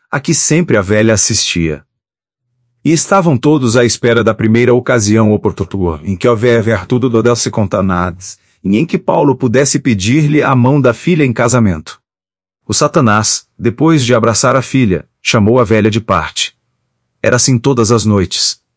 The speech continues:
Queria saber tudo o que tinha havido, se nenhum vulto suspeito tinha aparecido a rondar a casa, se a filha tinha estado à janela. Emerenciana tranquilizou-a. A velha não achava conveniente referir as intenções do capitão, preferia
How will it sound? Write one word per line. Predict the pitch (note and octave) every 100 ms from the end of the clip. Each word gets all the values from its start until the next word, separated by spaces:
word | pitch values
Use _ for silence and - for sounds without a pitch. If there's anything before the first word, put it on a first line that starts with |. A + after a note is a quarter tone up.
| _
Queria | B2 C3 E3+
saber | - A#2 A#2+ A#2
tudo | D3 C3+
o |
que | B2
tinha | - C3 C3+
havido, | G#2+ B2+ G2 D#2+ -
se | - -
nenhum | A#2+ A#2 B2+ D3+ G2+
vulto | G2+ A#2+ A2+
suspeito | G2 G#2+ - C3 C3+ C3+
tinha | A#2+ C3 A#2+
aparecido | A#2 G#2 - C#3 B2+
a |
rondar | G2+ G2 F2+ G2+
a | G2+
casa, | F#2+ G2 F#2+ E2 E2 _ _
se | - F#2+
a |
filha | - D#3+ D#3
tinha | - E3+
estado | C#3+ G2+ G#2 G2+
à |
janela. | G2+ F2+ E2+ D2+ D2 - _ _ _ _ -
Emerenciana | B2 B2+ A2 - B2 B2+
tranquilizou-a. | A#2+ G#2 B2 A#2+ A2 F#2+ G#2+ G#2 E2 C#2+ _ _ _ _ _
A | D3
velha | C3 E3+ E3
não | C#3 C#3 A#2+
achava | - B2 A#2
conveniente | B2 A2+ C3 A#2 A2 B2+ A#2 A2
referir | F#2+ A2+ - B2+ B2+
as | A#2 G2+
intenções | - A2 F#2 A2+ G2+
do | G2+ G#2+
capitão, | G#2 G2+ - - D2+ D2+
preferia | - A#2+ C3 A#2+ B2